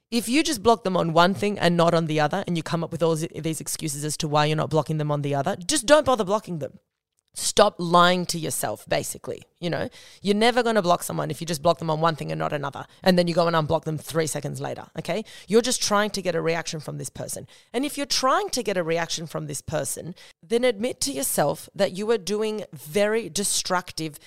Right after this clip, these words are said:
behaviors for yourself and for the potential relationship or lack of a relationship or whatever you wanna call that thing, okay? You have to, if you want to grow in your life,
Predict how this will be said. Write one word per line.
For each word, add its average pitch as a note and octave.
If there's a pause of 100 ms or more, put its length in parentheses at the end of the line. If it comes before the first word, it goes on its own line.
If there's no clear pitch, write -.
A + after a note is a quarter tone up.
(200)
behaviors F#3 (200)
for G3
yourself F#3
and F3+
for G3
the F3+
potential F#3+
relationship E3+
or D#3
lack D#3+
of D#3
a D3
relationship D3+
or D3+
whatever D3+
you D3
wanna C#3+
call C3+
that -
thing, - (200)
okay? F#3+ (320)
You A#3+
have -
to, B3+
if A#3
you C4
want A#3
to -
grow F3
in F3+
your F3
life, C#3